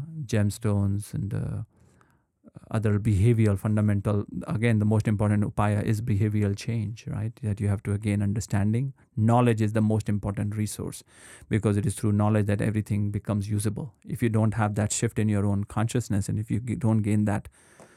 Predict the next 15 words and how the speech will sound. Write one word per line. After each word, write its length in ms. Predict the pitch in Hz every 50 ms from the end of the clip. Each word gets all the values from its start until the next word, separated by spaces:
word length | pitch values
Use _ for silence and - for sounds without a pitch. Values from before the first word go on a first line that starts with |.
| _ _ _ _ _ _ _ _ _ _ _ -
you 140 | 107 98
know, 180 | 90 87 87 107 - _ _ _ _ _ _ _ _
proper 300 | - 120 104 - - 110
understanding, 760 | 104 101 98 98 - - 110 107 120 123 107 104 101 104 120 - _ _ _ _ _ _ _ -
then 260 | 123 113 104 104 - - _ _ _ _ _ _ _ _ _ _ -
nothing 320 | 120 117 - - 120 110
is 180 | 107 101 101 110
useful. 400 | 107 98 - - - 104 101 _ _ _ _ _ _ _ _ _ _ _ _ _ _ _ _ _ _ _ -
Uh, 60 | 135 - 160
for, 640 | - - - - 117 110 107 104 104 101 - - - _ _ _ _ _ _ _ _ _ _ _ _ _ _ _ _ _ _ _ _ _ _ _ _ _ _ _ _ _ _ _ _ _ -
there 200 | - 123 127 120
can 240 | 110 - 117 113 117
be, 340 | 110 113 113 110 104 - - - 262 - - 226 226 175 110
you 160 | 104 104 107
know, 240 | 101 98 101 107 -